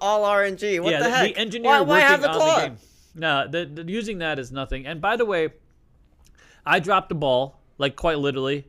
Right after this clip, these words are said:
Speaker 2: I dropped the ball of the whatever in the machine, and it still rung me up, dude. <laughs> I was the only one to get paid, dude. I,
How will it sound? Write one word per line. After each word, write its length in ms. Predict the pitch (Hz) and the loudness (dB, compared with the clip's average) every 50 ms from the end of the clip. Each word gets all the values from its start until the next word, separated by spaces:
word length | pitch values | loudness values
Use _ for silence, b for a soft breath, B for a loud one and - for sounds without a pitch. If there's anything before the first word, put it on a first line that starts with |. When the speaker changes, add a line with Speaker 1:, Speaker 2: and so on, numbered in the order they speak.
| - - - | -20 -14 -6
Speaker 2:
I 120 | - 139 151 | -4 -4 -4
dropped 380 | 139 117 151 143 139 - - | -2 -2 -2 -2 -2 -2 -4
the 60 | - 131 | -10 -6
ball 400 | 117 127 123 123 123 123 123 - | -4 -4 -4 -2 -4 -6 -8 -8
of 100 | - 123 | -10 -8
the 180 | 120 123 117 113 | -6 -6 -6 -4
whatever 320 | 117 131 127 131 123 123 | -4 -4 -2 -2 -4 -4
in 140 | - - 131 | -6 -10 -10
the 80 | 143 147 | -10 -10
machine, 460 | 147 135 - - 139 127 131 139 143 _ b b b b b b b b b b | -12 -12 -12 -10 -10 -10 -10 -10 -12 _ b b b b b b b b b b
and 120 | - 180 180 | -2 -2 0
it 100 | 196 175 | 0 -2
still 480 | - - - - 214 233 247 240 220 175 | -4 -6 -4 2 4 4 4 4 4 2
rung 260 | 185 190 208 214 208 | -2 -4 -4 -4 -2
me 120 | 208 214 233 | 0 4 4
up, 180 | 220 226 - | 4 2 2
dude. 200 | - 156 160 - - - | 0 2 2 4 2 2
<laughs> 40 | - | 2
I 140 | 254 - | 2 2
was 120 | 185 208 180 | 2 0 2
the 100 | 202 220 | 2 2
only 160 | 226 233 240 | 4 4 4
one 180 | 233 226 233 226 | 2 2 0 -2
to 60 | 220 196 | -2 -2
get 200 | 180 214 214 - | -2 -4 -4 -4
paid, 380 | - 214 220 226 208 185 156 123 | -4 -2 2 2 2 2 2 -2
dude. 200 | 123 123 127 131 | -4 -4 -2 0
I, 180 | 147 170 - | 0 0 -2